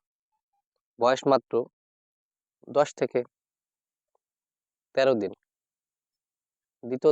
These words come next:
ধাপের গাছগুলোর বয়স আটত্রিশ থেকে চল্লিশ দিন।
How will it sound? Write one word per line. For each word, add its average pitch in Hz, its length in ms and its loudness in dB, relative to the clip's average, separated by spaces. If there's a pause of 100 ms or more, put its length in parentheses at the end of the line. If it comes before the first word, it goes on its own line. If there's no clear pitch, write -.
ধাপের 127 240 -4 (220)
গাছগুলোর 127 460 2
বয়স 117 240 2 (760)
আটত্রিশ 135 420 -2
থেকে - 180 -2 (720)
চল্লিশ 131 260 4 (100)
দিন। 98 120 -10